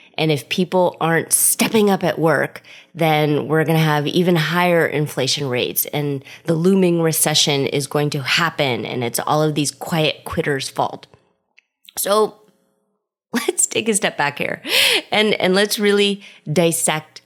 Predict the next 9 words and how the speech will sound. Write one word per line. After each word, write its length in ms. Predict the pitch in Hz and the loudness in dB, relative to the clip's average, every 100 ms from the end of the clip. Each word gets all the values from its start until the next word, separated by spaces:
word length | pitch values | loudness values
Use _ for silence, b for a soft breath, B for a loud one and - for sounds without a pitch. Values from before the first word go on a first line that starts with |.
| b b - | b b -10
what 320 | 143 170 175 | 0 2 2
it 200 | 196 196 - | 0 -2 0
is 640 | 160 151 147 143 - - _ _ _ _ | 2 4 2 0 -8 -10 _ _ _ _
this 260 | 165 147 - | 0 2 2
sort 360 | - 165 156 | 2 2 2
of 380 | 147 135 - - _ _ _ _ _ _ _ _ _ - - | 2 0 -8 -18 _ _ _ _ _ _ _ _ _ -18 -4
quiet 400 | 190 170 - - | 0 0 0 -4
quitting 400 | 190 165 151 139 | -4 -2 0 0
means. 480 | 127 - - - | -2 -6 -12 -14